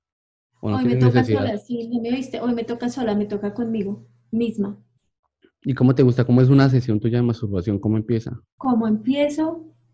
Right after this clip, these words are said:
Speaker 2: A veces me pongo a ver como, como imágenes de porno y
Speaker 1: Sí.
Speaker 2: ya.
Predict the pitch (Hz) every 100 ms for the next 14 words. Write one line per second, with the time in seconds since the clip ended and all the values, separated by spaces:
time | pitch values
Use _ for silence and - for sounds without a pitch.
0 | _ 269 269 262 277 302 311 254 254 254
1 | 262 254 277 302 294 - - 294 262 269
2 | 254 262 254 247 247 247 254 285 262 240
3 | 285 453 - _ _ _ _ _ _ _
4 | _ _ _ _ _ - 240 220 202 127